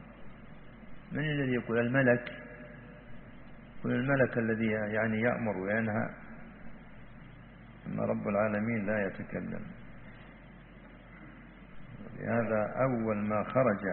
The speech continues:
هذا الكلام كان يتعجبون من ذلك ويقولون: "هذا اللي يقول يهودي ولا نصراني ولا مجوسي." المسلم لا يمكن أن يقول هذا الكلام.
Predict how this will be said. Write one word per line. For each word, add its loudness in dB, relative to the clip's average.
هذا 4
الكلام 0
كان 2
يتعجبون 2
من 0
ذلك 0
ويقولون: 2
"هذا 4
اللي 2
يقول 2
يهودي 4
ولا -2
نصراني 0
ولا -6
مجوسي." -6
المسلم 0
لا 4
يمكن 2
أن 2
يقول 0
هذا 0
الكلام. -6